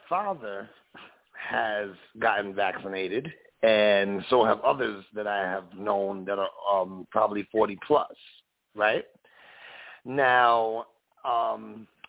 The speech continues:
I've been living as I was taught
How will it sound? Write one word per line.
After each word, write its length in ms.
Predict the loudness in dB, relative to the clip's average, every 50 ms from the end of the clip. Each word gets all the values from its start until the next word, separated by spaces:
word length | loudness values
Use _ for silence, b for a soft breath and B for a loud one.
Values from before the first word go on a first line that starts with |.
| _
I've 340 | 0 2 2 2 2 0 -4
been 380 | -6 -6 -6 -6 -10 -12 -14 -16 _ _ _
living 560 | -12 -6 -4 -2 -2 -2 -2 -6 -8 -10 -14 -16 _ _ _ _ _ _ _ _ _ -8
as 460 | -4 -4 -2 -2 -2 -2 -2 -4 -4 -8 -10 -14 -20 -14 -6 0
I 100 | 2 2
was 180 | 2 2 0 -2 -4 -10 -14 -6 0
taught 320 | 2 4 4 4 2 0